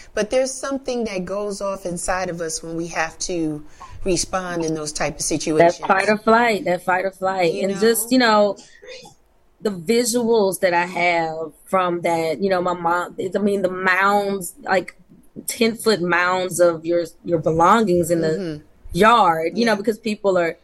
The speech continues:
Speaker 2: coming to help, but they're, they're not cognizant of what is valuable to you and
Speaker 1: Mm-hmm.
Speaker 2: sentimental. So
Speaker 1: Mm-hmm.
Speaker 2: they're just throwing everything out, just trying to help. And I remember distinctly my mom sitting on top of one of those mounds,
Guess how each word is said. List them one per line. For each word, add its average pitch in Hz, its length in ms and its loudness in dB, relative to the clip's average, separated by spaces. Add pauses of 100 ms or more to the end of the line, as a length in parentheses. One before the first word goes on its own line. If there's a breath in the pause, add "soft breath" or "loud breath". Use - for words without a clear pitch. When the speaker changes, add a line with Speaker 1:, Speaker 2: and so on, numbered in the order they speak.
(340)
Speaker 2:
coming 247 280 2
to 185 60 2
help, 226 580 0
but - 160 -8
they're, 202 300 0 (120)
they're 240 140 4
not 208 200 0
cognizant 190 520 -2
of 160 120 -6
what 175 220 0
is 156 120 -8
valuable 180 580 -2
to - 160 -4
you 202 400 2
and 180 180 4
Speaker 1:
Mm-hmm. 156 100 -2
Speaker 2:
sentimental. 185 760 -2 (180 soft breath)
So 185 60 -18
Speaker 1:
Mm-hmm. 185 140 -4
Speaker 2:
they're 214 180 2
just 254 300 -2
throwing 233 240 2
everything 208 380 -2
out, 208 280 0
just 185 180 -10
trying 180 180 -2
to - 60 -10
help. 208 440 -2 (400)
And 175 340 -2
I 165 220 -2
remember 196 320 -2
distinctly 180 640 -2
my 170 140 -2
mom 170 440 -4
sitting 214 400 0
on 185 140 -2
top - 340 -4
of 175 120 -6
one 175 140 -2
of 165 80 -4
those 160 220 -2
mounds, 165 800 -4